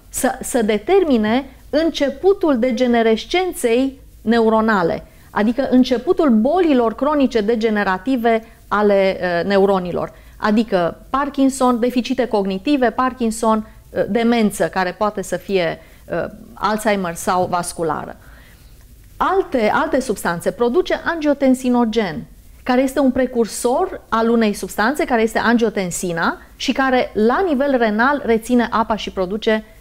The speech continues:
uh, risc de hipertensiune. Ce mai produce? Produce estrogeni.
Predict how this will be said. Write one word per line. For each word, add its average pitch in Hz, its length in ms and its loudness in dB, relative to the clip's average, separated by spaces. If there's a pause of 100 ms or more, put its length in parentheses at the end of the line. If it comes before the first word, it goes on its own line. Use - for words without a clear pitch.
(160)
uh, 190 100 4
risc 220 220 0
de 196 160 -4
hipertensiune. 175 880 -6 (640)
Ce 359 140 -2
mai 285 160 0
produce? 180 360 0
Produce 254 380 0
estrogeni. 240 840 -2